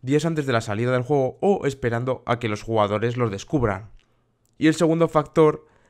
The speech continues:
que el que me temo que es el que se va a cumplir, es que BioWare sabe que los personajes no están a la altura de un Mass Effect, y por eso los está escondiendo.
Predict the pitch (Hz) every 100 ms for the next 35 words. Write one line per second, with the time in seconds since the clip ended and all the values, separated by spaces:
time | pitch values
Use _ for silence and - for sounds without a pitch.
0 | _ - 127 120 120 113 139 139 110 120
1 | 127 120 110 104 110 117 113 117 107 -
2 | - _ - 156 180 165 165 135 135 123
3 | - 139 131 139 123 123 110 120 123 123
4 | 123 - 127 127 117 101 120 127 113 113
5 | 113 117 107 127 110 - - _ - 127
6 | 123 127 135 120 110 113 117 107 101 104
7 | 98 113